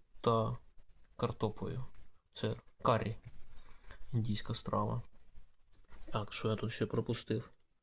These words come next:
Ага, смажені солені горішки, арахіс. Кренберіс, це клюква. Клюква.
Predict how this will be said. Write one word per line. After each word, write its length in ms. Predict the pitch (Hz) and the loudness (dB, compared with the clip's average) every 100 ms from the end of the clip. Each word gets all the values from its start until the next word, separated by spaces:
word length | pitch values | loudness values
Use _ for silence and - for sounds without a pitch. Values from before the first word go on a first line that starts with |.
| _ _ _ - _ _ _ _ _ _ _ - | _ _ _ -20 _ _ _ _ _ _ _ 0
Ага, 440 | 117 113 113 107 - | 2 4 2 2 -2
смажені 720 | - - 123 123 123 113 110 - | -4 2 6 6 6 4 4 2
солені 640 | - - 110 110 107 110 - - - _ _ - | 0 2 4 4 2 -2 -6 -20 -20 _ _ -6
горішки, 540 | 120 110 123 - 175 - _ | 0 0 0 -2 -4 -4 _
арахіс. 540 | 143 139 139 139 - - _ _ _ _ - - - - - - _ _ _ _ _ _ _ _ _ - | 0 2 2 -2 -4 -12 _ _ _ _ -20 -20 -20 -20 -18 -18 _ _ _ _ _ _ _ _ _ -6
Кренберіс, 680 | - 117 117 113 110 110 - | 2 4 6 4 4 2 -2
це 200 | - - | 0 0
клюква. 720 | - 113 120 - 156 175 - - _ _ _ _ _ _ _ _ _ _ _ - - | 4 6 6 8 10 10 4 -14 _ _ _ _ _ _ _ _ _ _ _ -20 -4
Клюква. 640 | 143 139 143 - 135 131 | 2 4 4 2 2 2